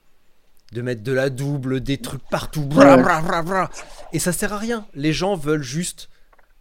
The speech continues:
Speaker 1: ce que, la musique qui fonctionne, c'est quand t'as juste les gens qui font ça.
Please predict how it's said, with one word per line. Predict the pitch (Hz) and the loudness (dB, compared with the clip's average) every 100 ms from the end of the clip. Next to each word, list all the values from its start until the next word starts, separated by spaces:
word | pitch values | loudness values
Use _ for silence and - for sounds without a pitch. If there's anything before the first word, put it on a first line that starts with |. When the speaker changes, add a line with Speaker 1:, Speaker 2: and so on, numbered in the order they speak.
| - - - - - - - _ _ - - - | -20 -20 -20 -20 -20 -20 -20 _ _ -20 -16 -10
Speaker 1:
ce | - | -8
que, | 214 | -4
la | 175 165 | -2 0
musique | 170 160 - | 0 -2 -8
qui | - | -10
fonctionne, | - 156 - - 165 180 - - - | -6 -4 -4 0 2 0 -6 -14 -12
c'est | - 156 | -8 -4
quand | 165 | -4
t'as | 156 139 | -4 -4
juste | 143 160 | -4 -4
les | 143 | -4
gens | 131 | -4
qui | 131 127 | -6 -8
font | - | -8
ça. | 123 120 | -8 -8